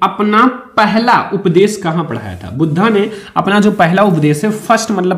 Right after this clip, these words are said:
पहला, sermon मतलब उपदेश, teach मतलब पढ़ाया, ठीक है। तो a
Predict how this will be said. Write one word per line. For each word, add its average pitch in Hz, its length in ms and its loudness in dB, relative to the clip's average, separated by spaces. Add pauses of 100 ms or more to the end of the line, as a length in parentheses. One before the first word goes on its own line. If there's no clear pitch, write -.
पहला, 160 360 0
sermon 180 240 -2
मतलब 143 300 0
उपदेश, 131 600 -2
teach 170 200 -2
मतलब 143 280 -4
पढ़ाया, 98 320 -10 (100)
ठीक 220 140 0
है। 233 80 -4 (720)
तो 214 240 -2
a 247 120 2